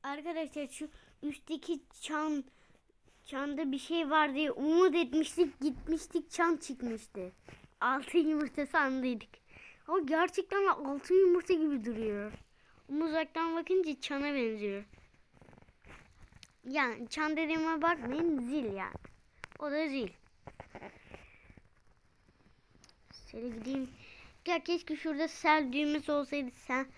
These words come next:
seli ışınlanabilseydik ya. Arkadaşlar, bu da bir bug, biliyorsunuzdur. Bu da bir bug. Böyle yapabilirsiniz. Ben böyle yapmayı tercih ediyorum.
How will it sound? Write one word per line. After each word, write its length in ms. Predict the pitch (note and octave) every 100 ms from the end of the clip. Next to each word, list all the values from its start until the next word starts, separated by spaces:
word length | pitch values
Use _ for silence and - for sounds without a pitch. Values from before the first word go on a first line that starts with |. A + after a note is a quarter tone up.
| - - -
seli 520 | - C4+ C#4 C#4+ C4 - - - - - - - B3
ışınlanabilseydik 1080 | C4+ C4+ C4 C4 C4 B3+ C#4 B3 - G#3
ya. 260 | G#3 F#3 F3 F3+ F#3+ - - _ _ - - _ _ - - - - - - _ _ _ _ _ _ _ _ _ - _ _ _ _ _ _ _ _ -
Arkadaşlar, 680 | A#3 B3 C#4+ D4 C4 C4+
bu 80 | C4+
da 140 | C4+ B3+
bir 160 | C4+ - - -
bug, 260 | A3 D4 E4 - -
biliyorsunuzdur. 840 | C4 D4+ C#4+ - B3 A3+ G3 D4 F4 - - - - -
Bu 60 | B3
da 140 | C4
bir 220 | C#4+ C4+ A#3+
bug. 240 | B3+ - - - - - - - - _ _ - - - -
Böyle 240 | C4 C4
yapabilirsiniz. 800 | C4 B3+ A#3 A3+ G#3 - - A3
Ben 240 | A#3 A#3+ A#3+
böyle 200 | A#3 A3
yapmayı 360 | F#3+ F#3+ F#3
tercih 440 | - F3+ F3+ F3+ F#3+
ediyorum. 380 | F#3 F#3+ G#3+